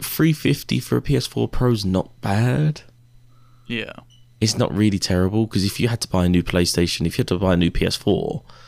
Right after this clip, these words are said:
Speaker 1: the console itself's two fifty. You know, and there were,
Speaker 2: Yeah.
Speaker 1: there were bundles that were three fifty with two games.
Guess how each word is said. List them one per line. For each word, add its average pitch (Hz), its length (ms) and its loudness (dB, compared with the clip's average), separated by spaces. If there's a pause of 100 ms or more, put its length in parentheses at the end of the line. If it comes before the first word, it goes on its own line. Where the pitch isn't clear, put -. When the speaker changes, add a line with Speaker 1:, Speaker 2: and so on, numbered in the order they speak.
(260)
Speaker 1:
the 95 80 0
console 92 360 2
itself's - 540 0
two 95 240 0
fifty. - 560 -6 (1200)
You - 120 -2
know, 95 120 4
and 92 80 6
there 95 80 4
were, 98 120 6
Speaker 2:
Yeah. - 200 -4
Speaker 1:
there 104 140 4
were 104 80 4
bundles 98 460 2
that - 80 0
were 87 80 0
three 107 260 0
fifty - 420 -2
with 85 180 -2
two 87 180 2
games. - 480 -4